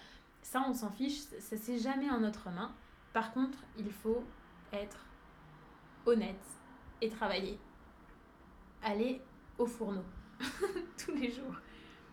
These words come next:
Alors moi, quelque chose aussi que, que je, je peux conseiller,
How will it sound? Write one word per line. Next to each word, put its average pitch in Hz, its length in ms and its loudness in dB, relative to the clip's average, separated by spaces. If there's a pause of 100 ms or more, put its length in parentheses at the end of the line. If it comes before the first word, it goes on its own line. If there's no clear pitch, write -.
(600)
Alors 226 220 6
moi, 254 180 6
quelque 294 220 0
chose 262 280 2
aussi 262 420 4
que, 226 280 6
que 220 240 2
je, 214 420 4
je 208 140 -2
peux 208 160 -4
conseiller, 233 840 2